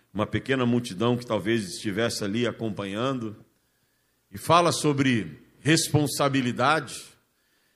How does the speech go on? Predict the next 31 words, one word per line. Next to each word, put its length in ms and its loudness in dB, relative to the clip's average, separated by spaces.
E 80 0
sempre 320 6
que 80 2
eu 60 10
leio 340 10
esse 260 2
texto 460 4
ou 60 6
outro 320 6
parecido, 760 2
me 160 4
vem 220 6
à 80 4
memória 640 2
algo 400 6
que 140 -4
eu 180 8
ouvi 300 4
na 120 4
minha 220 2
época 340 2
de 140 -4
seminário, 640 0
de 160 0
um 100 6
dos 200 2
nossos 320 4
professores, 760 4
a 80 4
nossa 300 0
professora 800 -2